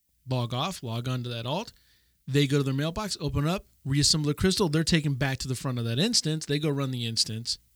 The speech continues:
wash, rinse, repeat. The other place this can come, become very helpful for is in raids. A lot of times people get to a certain boss and they're like, "You know what? This character, uh, can I swap out? Can I bring my alt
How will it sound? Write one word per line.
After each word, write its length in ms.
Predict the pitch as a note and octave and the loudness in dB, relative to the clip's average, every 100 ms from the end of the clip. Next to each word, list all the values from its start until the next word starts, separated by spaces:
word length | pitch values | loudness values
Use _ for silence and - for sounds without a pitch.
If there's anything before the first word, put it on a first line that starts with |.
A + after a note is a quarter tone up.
| - | -6
wash, 380 | C3 A#2 - C3 | -4 -2 -4 -6
rinse, 420 | A#2+ A2+ G#2+ - - | -6 -6 -6 -8 -8
repeat. 540 | A2+ - E3 - - - _ _ _ _ _ _ _ _ _ _ _ - | -12 -10 -10 -10 -12 -14 _ _ _ _ _ _ _ _ _ _ _ -8
The 220 | C3 C#3 | 2 4
other 200 | F#3 B3 | 6 4
place 320 | - D#3+ D3 | 0 0 2
this 180 | D3 C3+ | 2 2
can 100 | C3+ | 2
come, 260 | C3 B2+ B2 | -4 -6 -4
become 380 | B2 B2+ B2+ A#2+ | -4 -2 -2 -2
very 260 | C3 B2 | -2 -2
helpful 300 | B2+ D#3+ C3 | -2 -4 -6
for 260 | - C3 - | -6 -6 -4
is 200 | D3 C3 | -2 0
in 240 | D3+ D3+ C#3 | 0 -2 -6
raids. 580 | A#2 G2+ F#2 F2 - - _ _ _ _ _ _ _ _ A#2+ | -6 -6 -6 -6 -6 -8 _ _ _ _ _ _ _ _ -10
A 40 | |
lot 220 | A#2+ G3 | -4 -2
of 80 | G#3+ | -2
times 220 | F#3 D#3 | -2 -2
people 260 | - E3 D3+ | -2 -2 0
get 140 | C#3 C#3 | -2 0
to 60 | |
a 40 | B2 | -2
certain 240 | D3+ C3 | -2 -4
boss 340 | C3 C#3+ C3+ | -4 -2 -2
and 80 | C#3 | -2
they're 40 | C3 | -2
like, 100 | D3 | 0
"You 40 | |
know 80 | D3+ | 2
what? 280 | E3 C#3 B2+ | 0 0 0
This 180 | F3 | 2
character, 480 | - E3 D3+ D3+ D3+ - - - _ _ - | 2 -2 0 0 -2 -4 -20 -20 _ _ -14
uh, 60 | - D3+ | -10 -2
can 160 | D#3+ | 0
I 60 | C#3+ | 2
swap 360 | - D#3 C#3+ | 2 0 -2
out? 200 | C#3 G2+ - - | -4 -6 -12 -6
Can 140 | - C3 | -2 0
I 20 | |
bring 220 | C3+ D3+ | 2 2
my 160 | C#3+ B2+ | 0 0
alt 320 | B2+ C3+ | -2 -2